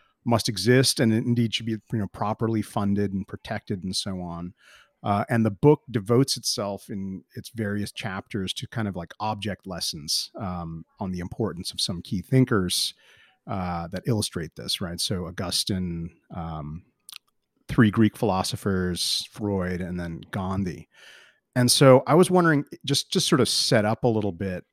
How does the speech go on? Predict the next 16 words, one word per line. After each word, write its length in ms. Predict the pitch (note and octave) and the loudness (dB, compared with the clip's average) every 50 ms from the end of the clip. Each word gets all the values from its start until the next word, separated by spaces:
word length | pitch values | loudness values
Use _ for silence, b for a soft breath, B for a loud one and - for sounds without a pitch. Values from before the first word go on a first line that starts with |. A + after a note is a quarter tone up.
| _ _ | _ _
for 220 | - - - B2 | -6 0 2 2
those 400 | G#2+ G2 G2+ C3 C#3+ E3+ F3+ F3+ | 2 2 4 4 6 6 6 4
who 120 | - F3 D#3+ | 4 4 4
haven't 260 | D3+ D3+ D3+ C3 - | 4 2 0 -4 -4
yet 240 | - C3 C3 - A2 | -4 -4 -4 -2 -2
read 200 | B2+ A#2+ A#2 G#2+ | -2 -4 -2 -4
the 60 | A2 | -6
book 460 | F#2+ G2 G#2+ G2+ F2+ E2+ F2+ - - - - - - | -8 -6 -6 -6 -6 -6 -8 -12 -14 -20 -16 -12 -10
and 140 | G#2+ G2 - - | -10 -10 -6 -4
aren't 260 | A#2 A#2 B2+ C3 - | -2 -2 -2 -4 -6
familiar 640 | _ - - A#2+ G#2+ A2 A#2 A#2 A2+ A2 A2 G#2 G2+ | _ -8 -4 -2 -2 0 0 0 0 0 0 0 -2
with 260 | G2 F#2 G2 E2+ E2+ | -2 -4 -6 -8 -10
the 80 | D#2+ G2 | -14 -16
core 520 | - - - C#3 A#2 A2+ A2 G2+ F#2 - | -10 0 2 4 4 4 2 2 -2 -4
at 140 | F2 F2+ - | -8 -10 -10
Columbia, 680 | - - G2 A2 A2+ A2+ G#2+ F#2 D#2+ - - - - | -10 -8 -4 -2 -2 -2 -2 -4 -6 -8 -12 -14 -16